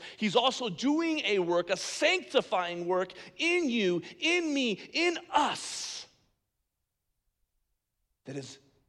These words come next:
a work of changing. The reformers, they would use this word for the changed. We, we talk about this. We have our shirts that says, "Jesus changes everything," and on the front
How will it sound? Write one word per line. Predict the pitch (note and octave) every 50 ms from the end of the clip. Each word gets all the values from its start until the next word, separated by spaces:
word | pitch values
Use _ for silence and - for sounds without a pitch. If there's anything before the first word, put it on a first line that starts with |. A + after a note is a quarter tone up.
| _ _ _ _ _ _ _ _ _ _ _ _
a | A2+
work | A#2+ C3 C3 C3 -
of | A#2+ A2
changing. | - - - - B2+ B2 B2+ A#2+ A2 F#2+ G2 G2 F#2 - - - _ _ _ _ _ _ _ _ _ _ _ _ _ _ _ _ _ _ _ _ _ _ _ _ _ _ _ _ -
The | A#2+
reformers, | A#2 A#2+ A#2+ - - D#3+ E3 E3+ E3+ D3+ C3 A#2+ A2+ A2+
they | C3 B2+
would | B2+ B2 B2
use | C#3 D#3 C#3+ B2+
this | B2 C3 B2+ -
word | A#2 A#2+ D3+ E3 D#3 C3+ B2+ A#2
for | - -
the | B2 G#2+ G#2+
changed. | - - - - C3+ C3 C#3 D3+ D#3+ F3 F#3 D#3+ C3
We, | A#2 D#3 F#3 F#3+ F#3+ D#3+ G#2+ - -
we | C#3+ F3 G3
talk | - - - D#3+ D#3 - F3+
about | D#3 C#3+ D#3 -
this. | E3 D#3+ - -
We | E3+
have | D#3+ C3+
our | C3 B2+
shirts | B2+ - - C#3+ C#3 C#3 -
that | - C3+
says, | A2+ A#2
"Jesus | C3+ C#3+ C#3
changes | C3+ - D3 C3+ B2+ A#2+ C3
everything," | C3+ C#3 C3 C3+ C3+
and | C3+ C3+
on | B2
the | A#2+
front | A#2 - - C3+ C3+ C#3